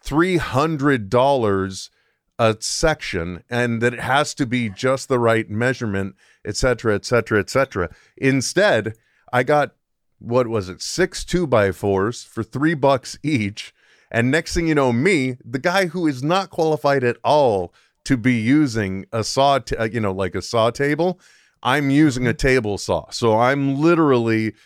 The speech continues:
taking those two-by-fours and I'm reducing them down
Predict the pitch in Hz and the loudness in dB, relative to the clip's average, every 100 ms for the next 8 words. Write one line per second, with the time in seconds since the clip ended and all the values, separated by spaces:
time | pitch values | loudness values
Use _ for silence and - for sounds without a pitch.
0 | _ _ - - 151 147 160 135 127 - | _ _ -8 -2 -2 -2 -4 -2 -2 -4
1 | 180 175 139 104 113 110 110 101 123 110 | -6 0 0 0 -2 -2 -2 -4 -2 0
2 | 135 131 120 117 107 123 107 147 - 143 | 0 -2 -4 -6 -4 -2 0 -2 0 -2
3 | 131 123 110 120 123 120 113 113 | 0 0 0 0 0 -4 -6 -10